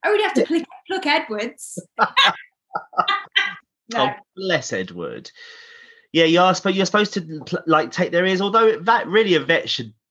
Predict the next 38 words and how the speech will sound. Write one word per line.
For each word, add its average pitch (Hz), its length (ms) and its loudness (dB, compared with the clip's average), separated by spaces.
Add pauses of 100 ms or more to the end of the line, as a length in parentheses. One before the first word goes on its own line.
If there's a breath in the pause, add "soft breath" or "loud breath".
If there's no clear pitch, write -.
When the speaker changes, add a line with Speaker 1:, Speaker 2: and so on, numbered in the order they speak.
(140)
Speaker 2:
po-, - 320 -8
it, 131 140 -10
it 156 60 -2
depends 202 340 0
on 214 80 2
how 180 220 4
deep 131 440 0
the 117 80 -4
hair 120 400 2
is. 87 180 -4
If 117 140 -8
it's 131 140 -8
just 185 280 0
on, 170 260 -2 (200)
on 147 220 0
the, 139 320 0 (180)
on 139 80 2
the 131 80 0
bits 131 240 -2
that 151 100 -8
you 151 140 -2
can 147 180 -6
grab 151 460 4
with 165 100 0
your 165 120 -4
fingers, 175 500 0
then 139 160 2
that's 120 220 -2
fine. 92 520 2 (720 soft breath)
But - 100 2
anything 127 360 2
deeper, 110 280 2
that 85 140 0
needs 95 200 -2
to - 60 -20
be 85 120 -2
a 69 60 -4
vet. - 260 -4